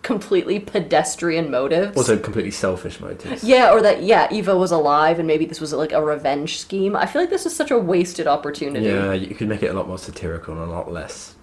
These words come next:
Speaker 2: preachy.
Speaker 1: Well, because the preachiness, then if it's
Speaker 2: Yeah,
Speaker 1: played
Speaker 2: exactly.
Speaker 1: really
Speaker 2: Yeah, it's undercut. It becomes a kind of, you're like, "Well, what is the message of the?"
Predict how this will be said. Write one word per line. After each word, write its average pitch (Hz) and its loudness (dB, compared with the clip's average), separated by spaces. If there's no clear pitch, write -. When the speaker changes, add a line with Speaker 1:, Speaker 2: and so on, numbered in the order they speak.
Speaker 2:
preachy. - -14
Speaker 1:
Well, 294 4
because 285 2
the 294 -2
preachiness, 262 0
then 190 0
if - -4
it's 175 2
Speaker 2:
Yeah, 120 4
Speaker 1:
played 214 4
Speaker 2:
exactly. 104 4
Speaker 1:
really 101 6
Speaker 2:
Yeah, 185 6
it's - 4
undercut. 101 0
It 90 -6
becomes 87 -6
a - -4
kind 87 -6
of, 85 -8
you're 104 -2
like, 92 -2
"Well, 101 -2
what 147 2
is 156 0
the - -4
message 90 -6
of - -10
the?" 101 -10